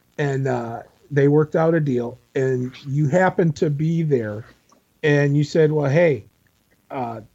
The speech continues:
go ahead and trade me too." And you kinda were kind of a,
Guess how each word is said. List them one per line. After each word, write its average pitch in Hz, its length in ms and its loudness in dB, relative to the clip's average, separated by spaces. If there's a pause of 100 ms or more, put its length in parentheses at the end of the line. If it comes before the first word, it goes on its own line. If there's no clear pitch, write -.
(140)
go 165 160 2
ahead 165 200 0
and 156 100 -2
trade 160 300 0
me 165 140 2
too." 139 340 -2 (1500)
And 123 360 -4
you 151 220 -2
kinda 175 300 2
were 156 260 4
kind 175 240 2
of 160 120 2
a, 151 140 2